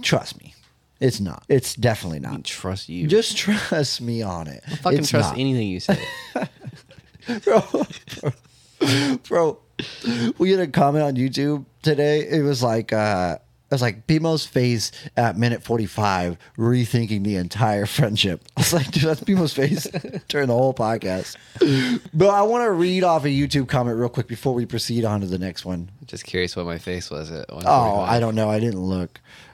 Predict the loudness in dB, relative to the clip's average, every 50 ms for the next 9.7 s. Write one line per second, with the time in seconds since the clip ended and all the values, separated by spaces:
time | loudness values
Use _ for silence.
0 | _ _ 2 4 4 4 4 2 0 -2 -4 -2 0 2 4 4 4 4 2 2
1 | 0 0 -2 -2 2 2 0 0 2 0 0 0 2 2 0 0 2 0 0 0
2 | 2 0 0 0 0 -2 -4 -4 -4 -2 0 0 -2 -2 -4 -4 -4 -4 -4 -4
3 | -4 -4 -4 -6 _ _ _ _ 4 6 6 6 4 2 2 0 0 0 2 2
4 | 2 2 0 0 0 0 0 0 2 0 0 0 0 -2 0 -2 0 0 0 0
5 | 0 0 0 -2 -2 0 0 0 0 2 0 0 -2 -4 -4 -2 -2 0 0 0
6 | -2 -2 -4 -6 _ _ -8 -4 -2 0 2 4 4 4 4 4 0 -2 -6 -2
7 | 0 0 0 0 0 0 0 2 2 0 -2 -2 -6 _ _ -4 -2 0 2 2
8 | 2 2 2 2 2 0 0 -2 -8 -12 -6 0 0 0 2 0 -2 -4 -2 0
9 | 0 0 0 0 -2 0 0 2 0 0 -2 -4 -8